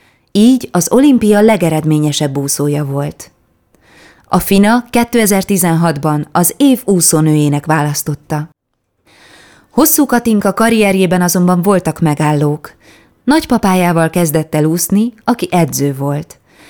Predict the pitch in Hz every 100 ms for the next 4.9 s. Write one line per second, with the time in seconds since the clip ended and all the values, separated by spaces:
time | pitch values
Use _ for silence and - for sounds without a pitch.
0 | - _ - 220 202 202 175 170 175 160
1 | - 202 190 175 170 151 156 151 151 -
2 | 185 170 165 165 170 170 - 180 - -
3 | 226 - 262 254 262 220 160 160 156 156
4 | 165 147 143 147 - 156 151 - -